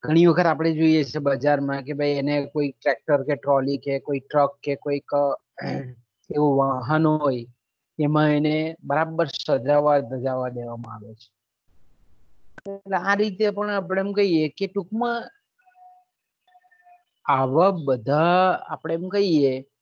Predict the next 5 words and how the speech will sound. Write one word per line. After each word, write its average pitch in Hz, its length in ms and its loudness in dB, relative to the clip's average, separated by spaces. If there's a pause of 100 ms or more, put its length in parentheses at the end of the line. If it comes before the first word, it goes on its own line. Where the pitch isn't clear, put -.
(240)
કે 170 480 2 (1800)
વૈકલ્પિક 170 840 -2
ઉપયોગોનો 175 1500 0
ઉપયોગ 165 600 2
કરી 156 480 2